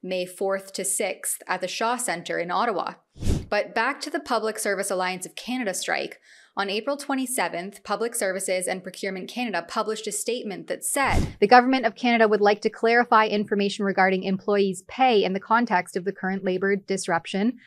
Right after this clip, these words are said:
by the Public Service Alliance of Canada, or psac." A statement issued by the Public Services and Procurement Canada stated on April twenty-seventh.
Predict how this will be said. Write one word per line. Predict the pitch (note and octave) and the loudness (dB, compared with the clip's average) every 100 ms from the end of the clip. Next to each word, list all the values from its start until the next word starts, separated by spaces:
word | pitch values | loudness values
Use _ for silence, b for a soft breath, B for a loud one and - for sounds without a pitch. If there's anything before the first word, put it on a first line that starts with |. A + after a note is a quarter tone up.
| B | B
by | G3+ G3 | 4 4
the | G#3+ | 2
Public | G3 F#3+ G3 | 0 0 0
Service | F#3+ F3+ F#3+ | -2 -2 -2
Alliance | G#3 F3 F3 F3 G3+ | 0 2 0 -4 -8
of | |
Canada, | - F3 F3 | -6 -2 -2
or | F3 E3 F#3 | 0 -2 -6
psac." | - B3 - - - _ B B B | -6 -4 0 0 -2 _ B B B
A | G#3 | -2
statement | - G3 G3+ A3 | 2 4 4 2
issued | G3 - G#3 F#3+ | -2 -2 -2 -2
by | F3+ F3+ | 0 0
the | G3+ | 0
Public | G3 G3 A#3 A#3 | -2 2 0 2
Services | G#3 G3+ G3+ G3+ G3 | 0 2 0 -2 -2
and | F3 F3+ | -4 -4
Procurement | A3 - F#3+ F#3 - | -6 -4 -4 -4 -6
Canada | F3+ F3 F#3 | -6 -4 -4
stated | - F3 F3 F3+ | -4 -4 -2 -2
on | F3+ E3+ | -2 -4
April | E3 E3+ E3+ | -8 -8 -8
twenty-seventh. | - E3+ D#3+ A#3+ B3+ F#3 | -10 -12 -2 4 4 2